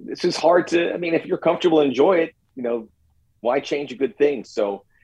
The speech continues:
and I always was pretty confident he was gonna end up there. And I do think they were, uh, um, mutually exclusive, uh, in the way they happened, but they all happened quick. I think, uh, the, uh,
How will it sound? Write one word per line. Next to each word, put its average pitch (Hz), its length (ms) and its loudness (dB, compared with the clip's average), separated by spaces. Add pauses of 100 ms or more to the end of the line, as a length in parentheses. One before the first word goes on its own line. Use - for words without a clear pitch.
(220)
and 127 160 0
I 120 180 4
always 151 340 0
was 107 100 -16
pretty 127 220 -10
confident 113 440 -10
he 104 60 -12
was 95 160 -12
gonna 98 160 -6
end 98 200 -4
up 90 180 0
there. 101 100 2
And 120 80 2
I 143 60 4
do 147 180 -2
think 139 240 -4
they 120 140 0
were, 104 240 0 (100)
uh, 90 180 -4 (760)
um, 85 480 -20
mutually 143 460 2
exclusive, 110 600 -6 (320)
uh, 104 240 4
in 107 120 -10
the 104 80 -8
way 110 180 -2
they 104 140 -6
happened, 104 480 -12 (400)
but 131 120 2
they 139 120 0
all 185 220 4
happened 127 400 -4
quick. 113 340 -4 (120)
I 110 140 -8
think, 113 280 -8
uh, 101 300 -2 (840)
the, 110 340 -2
uh, 95 320 0